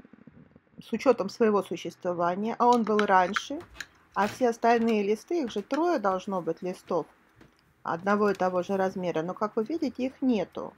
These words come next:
Двоих оста-, не-, двоих остальных нет, потому что они были удалены при, а,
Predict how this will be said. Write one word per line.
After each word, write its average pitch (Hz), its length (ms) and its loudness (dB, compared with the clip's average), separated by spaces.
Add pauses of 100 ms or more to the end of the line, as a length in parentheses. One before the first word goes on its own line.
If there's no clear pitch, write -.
(800)
Двоих 208 480 2
оста-, - 380 -8
не-, 196 300 -2 (180)
двоих 208 360 2
остальных 165 560 -6
нет, 220 440 0 (420)
потому 214 280 0
что - 180 -4
они 202 220 -2
были 175 320 -2
удалены 190 720 -2 (100)
при, 202 360 -2 (440)
а, 165 580 -6